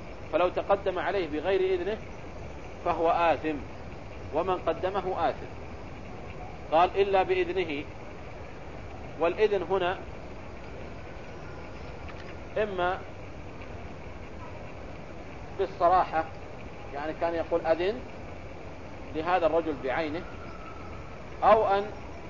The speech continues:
يكون عنده أمر مطلق، يقول مثلًا للجماعة: "إذا تأخرت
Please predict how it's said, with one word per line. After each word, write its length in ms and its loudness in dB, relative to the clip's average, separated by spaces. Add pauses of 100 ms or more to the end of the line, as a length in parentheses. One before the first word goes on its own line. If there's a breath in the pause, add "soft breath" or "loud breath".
(640)
يكون 300 4
عنده 540 2
أمر 300 2
مطلق، 320 2 (440)
يقول 300 4
مثلًا 240 2
للجماعة: 640 2 (100)
"إذا 180 4
تأخرت 540 4